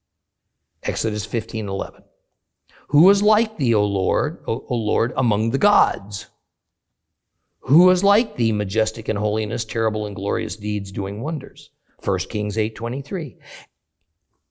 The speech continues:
"O Lord God of Israel, there is no God like thee in heaven above or on earth beneath, keeping covenant and showing steadfast, uh, love to thy servants who walk before thee with all thy heart."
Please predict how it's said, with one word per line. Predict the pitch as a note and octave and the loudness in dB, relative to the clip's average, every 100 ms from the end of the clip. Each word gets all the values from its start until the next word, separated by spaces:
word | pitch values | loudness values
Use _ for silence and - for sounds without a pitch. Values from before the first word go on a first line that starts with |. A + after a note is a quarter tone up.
| _ _ _ _ | _ _ _ _
"O | E3+ - D#3+ | -4 2 2
Lord | D3 C#3+ D3 C#3 | 4 2 2 2
God | C#3+ C3+ | 4 4
of | C3 | 4
Israel, | B2 D3 D3 D#3+ | -2 -2 0 -2
there | D3 C3+ | 0 0
is | C#3+ C3+ | -2 -2
no | C#3 | -4
God | C3 C#3+ C#3 | 2 2 2
like | C#3 B2+ - | 0 -2 -2
thee | D3 | -4
in | D3+ | -2
heaven | A#2+ C3 C3 | 0 0 0
above | B2+ A#2+ C#3+ C#3+ | 0 2 2 2
or | |
on | A#2+ A#2 | -2 -2
earth | C3 - - | -6 -8 -8
beneath, | C3+ A#2+ C3+ F#3+ | -4 -2 -2 -2
keeping | - C3 G#2+ | -6 -6 -6
covenant | G2 A#2+ C3 C3+ | 0 0 0 -8
and | B2 | -10
showing | - A#2+ | -8 -6
steadfast, | G#2 C3+ C3+ B2+ A#2+ A#2+ A2 - _ _ _ _ | -4 -2 -2 -2 -2 -2 -2 -12 _ _ _ _
uh, | C3+ A2 G2 - - - | 2 2 0 -4 -14 2
love | C#3 C#3+ | 2 2
to | B2 | 0
thy | A2+ | -2
servants | - B2+ C#3+ B2 | -2 -4 -4 -4
who | B2 | 0
walk | A#2+ B2 - | 2 0 -2
before | C3 C#3 C3 | -6 -2 -2
thee | B2+ | -2
with | B2 A2+ | -4 0
all | B2+ | 0
thy | C3 C#3+ | 2 0
heart." | C#3+ G#3+ G#3 _ | -2 -4 -8 _